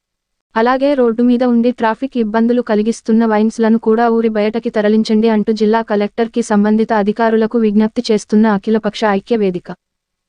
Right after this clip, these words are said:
గత కొద్ది కాలంగా పలు వార్డులలోని సభ్యులు, ముఖ్యంగా ఆరవ వార్డు, ఇరవై ఎనిమిదో వార్డు, వెంగళరావు కాలనీ, ముప్పైయో వార్డు, ముప్పై ఒకటి వార్డు ప్రజలు అఖిలపక్ష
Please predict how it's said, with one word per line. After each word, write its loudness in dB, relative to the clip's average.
గత 0
కొద్ది -2
కాలంగా 0
పలు -2
వార్డులలోని 0
సభ్యులు, 0
ముఖ్యంగా 2
ఆరవ 0
వార్డు, 0
ఇరవై 0
ఎనిమిదో 4
వార్డు, 0
వెంగళరావు 2
కాలనీ, 0
ముప్పైయో 2
వార్డు, 0
ముప్పై 0
ఒకటి -2
వార్డు 0
ప్రజలు 0
అఖిలపక్ష -2